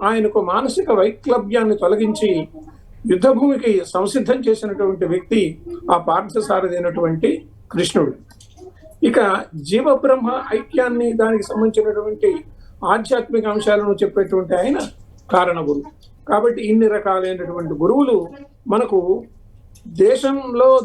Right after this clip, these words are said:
దేహంలో ఉండేటటువంటి అనేక రకమైనటువంటి కల్మషాలను పోగొట్టడానికి వారు పనిచేస్తూ ఉంటారు. కన్నతండ్రులు మనకు మొట్టమొదటి గురువులు, తల్లిగారు గురువు, ఆ తరువాతనే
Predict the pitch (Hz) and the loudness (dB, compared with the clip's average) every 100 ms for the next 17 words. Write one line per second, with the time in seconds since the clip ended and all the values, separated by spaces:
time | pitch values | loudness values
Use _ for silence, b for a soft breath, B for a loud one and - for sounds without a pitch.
0 | 170 202 226 233 233 233 233 - 220 233 | 0 0 0 0 2 2 2 -2 -2 2
1 | 226 220 214 214 196 226 180 165 - - | 2 2 0 -2 -2 -6 -6 -8 -14 -18
2 | - 175 202 269 262 254 233 226 220 208 | -2 2 4 4 4 2 2 2 2 2
3 | 220 202 190 185 170 220 - 226 202 190 | 2 2 0 -2 0 0 2 2 2 -2
4 | 175 - - - - 208 214 220 208 190 | -4 -8 -20 -12 0 2 2 2 0 0
5 | 190 214 180 180 - 170 185 180 - 175 | 0 2 2 0 -6 0 2 2 0 0
6 | 151 151 - - - - - - - - | 2 0 0 -6 -20 -20 -20 -20 -20 -20
7 | - 311 320 311 - - - - 208 285 | -20 -20 -18 -20 -20 -20 -8 0 2 2
8 | 294 285 277 262 233 220 233 220 214 208 | 2 2 2 2 4 2 -2 -4 -2 -2
9 | 196 208 - 269 269 226 185 196 175 135 | -2 -4 -2 -2 -2 -4 0 0 0 -6
10 | - - - - - 180 214 233 247 208 | -12 -20 -20 -10 -2 2 2 2 0 0
11 | 185 143 - - - - - 185 220 233 | -2 -4 -14 -20 -6 -4 -2 0 0 0
12 | 226 262 - | 2 2 0